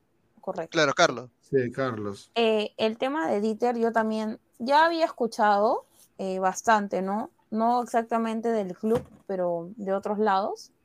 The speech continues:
Speaker 1: Entonces veo lo de Dieter justo en las, ya que es, es oficial. Este, la verdad es que lo felicito a Dieter, es un chico, para la edad que tienes, va muy bien,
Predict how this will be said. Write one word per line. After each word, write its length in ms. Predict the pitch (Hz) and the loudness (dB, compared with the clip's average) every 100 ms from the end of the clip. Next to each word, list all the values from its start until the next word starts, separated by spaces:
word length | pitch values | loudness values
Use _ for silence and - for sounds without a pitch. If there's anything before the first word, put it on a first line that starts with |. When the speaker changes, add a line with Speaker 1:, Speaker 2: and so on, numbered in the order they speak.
| _ _ _ _ _ _ _ _ _ _ - | _ _ _ _ _ _ _ _ _ _ -12
Speaker 1:
Entonces 600 | 185 180 196 190 190 190 | -10 -6 -6 -4 -8 -4
veo 640 | 202 214 214 220 208 185 175 | 0 4 4 4 4 2 0
lo 160 | 180 | -2
de 180 | 175 175 | -2 -2
Dieter 300 | 185 202 208 | -2 0 0
justo 380 | 214 202 196 233 | 0 -4 -4 -2
en 60 | 220 | -2
las, 260 | 185 175 202 | -2 -4 -8
ya 560 | 190 190 208 233 220 | 2 8 10 10 8
que 140 | 220 185 | 2 -8
es, 220 | 175 - | -8 -10
es 200 | 202 190 | -8 -6
oficial. 560 | 220 208 - 185 185 392 _ _ _ - - _ _ _ _ | -8 -8 -4 0 0 0 _ _ _ -20 -20 _ _ _ _
Este, 840 | 196 190 185 - 180 180 175 175 180 | -4 -4 -4 -6 -6 -4 -6 -6 -2
la 140 | 196 | 2
verdad 240 | 202 220 285 | 4 4 2
es 80 | |
que 400 | - 254 185 175 _ - | 0 0 0 0 _ -4
lo 180 | 196 196 | -2 0
felicito 500 | 196 190 247 240 240 | 0 -2 -2 6 6
a 60 | |
Dieter, 260 | 233 233 226 | 6 4 0
es 100 | 233 | 0
un 140 | 226 | -4
chico, 720 | 226 220 - 226 220 190 - _ _ _ | -4 -4 2 4 4 2 -2 _ _ _
para 180 | - 185 | 0 0
la 80 | 185 | 2
edad 160 | 190 202 | 2 0
que 100 | 220 | -2
tienes, 560 | 214 208 208 220 - _ _ _ _ _ 196 | -2 -2 -4 -6 -12 _ _ _ _ _ 4
va 180 | 208 | 6
muy 220 | 214 214 202 | 6 2 2
bien, 380 | 226 247 269 | 2 2 0